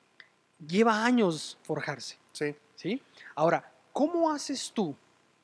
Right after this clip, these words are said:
Speaker 1: Y, y quiero que lo, lo menciones en, en, en, en los micrófonos porque tal vez yo tengo la respuesta, pero quisiera que le mencionaras a nuestros escuchas, ¿cómo haces tú para que este liderazgo que Alberto López Pardo está generando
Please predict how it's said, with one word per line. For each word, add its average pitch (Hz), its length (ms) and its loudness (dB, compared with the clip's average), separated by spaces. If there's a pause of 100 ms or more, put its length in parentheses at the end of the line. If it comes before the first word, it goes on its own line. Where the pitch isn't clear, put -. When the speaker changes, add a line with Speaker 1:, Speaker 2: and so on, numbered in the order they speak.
(380)
Speaker 1:
Y, 185 320 -2
y 185 60 -2
quiero 269 220 0
que 285 80 -2
lo, 185 180 0
lo 170 140 -2
menciones 190 420 -2
en, 165 220 -6
en, 143 500 -8
en, 151 240 -10
en 151 140 -8
los 151 100 -6
micrófonos 202 480 -2
porque 156 240 -4 (240)
tal 160 140 -2
vez 190 100 0
yo 233 120 -2
tengo 240 180 -4
la 220 100 0
respuesta, 165 460 -4
pero 151 160 -8
quisiera 175 280 -4
que 214 120 -6
le 208 80 -4
mencionaras 165 580 -2 (320)
a 170 80 -2
nuestros 160 340 -2
escuchas, 160 480 -10 (120)
¿cómo 277 400 2
haces 220 480 -4
tú 147 180 -2 (500)
para 165 220 2
que 165 260 0
este 277 240 -2
liderazgo 185 760 2
que 143 120 -8
Alberto 151 460 0
López 233 320 -2
Pardo 185 320 0
está 175 220 -4
generando 175 580 0